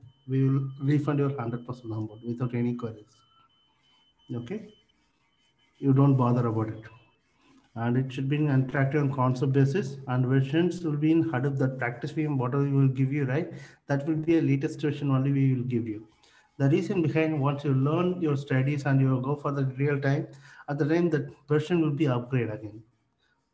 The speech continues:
So you don't want to learn this old. So what are the new environment, you can practice it.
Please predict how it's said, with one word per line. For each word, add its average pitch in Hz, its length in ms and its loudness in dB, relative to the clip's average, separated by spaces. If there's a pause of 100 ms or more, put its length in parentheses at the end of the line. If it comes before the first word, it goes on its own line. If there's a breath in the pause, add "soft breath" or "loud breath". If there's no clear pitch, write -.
(180)
So 143 260 2
you 139 160 8
don't 160 160 4
want 147 160 4
to 147 60 0
learn 151 340 2
this 151 180 -8
old. 123 360 0 (240)
So 135 100 -6
what 139 160 2
are 151 160 -2
the 151 100 -4
new 147 360 4
environment, 147 440 -2
you - 60 -6
can 131 160 -4
practice 135 460 -8
it. 185 120 -6